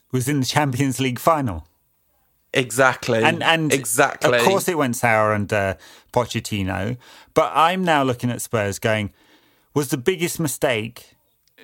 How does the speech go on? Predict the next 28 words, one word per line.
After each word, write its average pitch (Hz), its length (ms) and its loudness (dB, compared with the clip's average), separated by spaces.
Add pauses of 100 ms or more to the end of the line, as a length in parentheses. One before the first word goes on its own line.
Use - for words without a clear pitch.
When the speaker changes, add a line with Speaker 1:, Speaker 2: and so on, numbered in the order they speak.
(160)
Speaker 1:
Pochettino's 156 720 -2
mistake 139 380 -4
or - 20 0
was 104 160 -4
it 117 140 -6
Levy's 151 500 -4
mistake, 101 400 -4
who 120 220 -6
always 208 420 0
gets 156 240 -4
a 131 60 -2
free 143 240 -2
pass 107 320 -2
for 113 100 -4
what 113 140 -2
he's 95 120 -8
done 120 280 0
at 101 100 -10
the 98 80 -6
club? 92 300 -6 (260)
Wa-, 123 260 -2
was 127 240 -2
it 127 80 -2
Levy's 143 440 -2
mistake 117 420 -4
for - 140 -6
not 117 380 0
re-, 123 280 -2